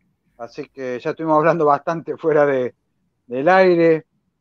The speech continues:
¿eh? Buenísimo, nos estuvimos interiorizando,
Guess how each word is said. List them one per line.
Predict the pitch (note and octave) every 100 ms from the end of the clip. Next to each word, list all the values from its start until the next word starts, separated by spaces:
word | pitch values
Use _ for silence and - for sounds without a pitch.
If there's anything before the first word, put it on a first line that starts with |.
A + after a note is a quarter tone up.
| _ C3
¿eh? | D3 D3+
Buenísimo, | B2+ D3+ E3 - D3+ C#3
nos | B2+
estuvimos | C#3 D3
interiorizando, | C3+ C3+ C3 C3 B2 F3 F#3 F3+ E3 D#3